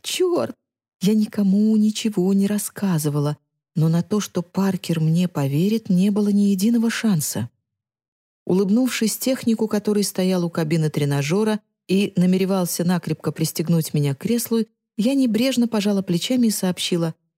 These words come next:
«Только в дамскую комнату сбегаю и вернусь в мгновение ока». Я опрометью пронеслась вдоль платформы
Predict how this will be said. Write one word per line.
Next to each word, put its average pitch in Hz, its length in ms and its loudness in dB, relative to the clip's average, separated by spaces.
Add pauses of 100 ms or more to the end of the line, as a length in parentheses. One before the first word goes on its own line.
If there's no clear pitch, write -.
(580)
«Только 277 320 0
в 233 60 -2
дамскую 247 480 0
комнату 196 480 0
сбегаю 185 580 0 (280)
и 190 80 2
вернусь 208 440 2
в 226 60 2
мгновение 202 520 2
ока». 160 360 -2 (1040)
Я 185 240 0
опрометью 202 640 0
пронеслась 180 560 0
вдоль 160 300 -2
платформы 214 680 0